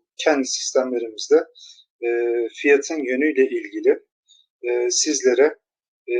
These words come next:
fikir sağlayabilecek sinyaller bulunmaktadır. Bu sinyallerde kırmızı sat, yeşil al, sarı ise riskli ve dönüşlü bölge olarak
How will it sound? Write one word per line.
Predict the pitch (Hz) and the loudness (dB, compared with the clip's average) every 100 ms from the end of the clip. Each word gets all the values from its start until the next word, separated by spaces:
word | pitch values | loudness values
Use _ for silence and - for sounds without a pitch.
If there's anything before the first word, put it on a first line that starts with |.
| 123 - | -4 -6
fikir | 156 151 | -4 -2
sağlayabilecek | - 131 113 110 101 104 156 170 | 2 2 2 -4 -6 -8 -8 -6
sinyaller | - 147 147 131 120 104 | -6 -2 0 2 2 0
bulunmaktadır. | 101 101 101 _ 185 170 175 | -6 -10 -18 _ -12 -12 -8
Bu | |
sinyallerde | 160 143 127 113 107 107 113 151 - - - _ - | -8 -4 -4 -4 -4 -6 0 0 0 -20 -20 _ -2
kırmızı | 170 156 110 101 | 2 2 0 -2
sat, | - 147 151 - - 131 | 0 2 0 -2 -12 -2
yeşil | 135 - 165 - | 0 0 -2 -2
al, | 131 151 151 _ - _ | 2 2 0 _ -20 _
sarı | - 156 120 | 0 2 2
ise | 104 - 160 165 - 127 | 0 -2 -2 -2 -12 -6
riskli | 131 - - | -6 -6 -2
ve | - 123 | -2 0
dönüşlü | 131 127 - 120 | -4 -4 -6 -4
bölge | 117 107 | -4 -4
olarak | 104 110 170 | -8 -4 -6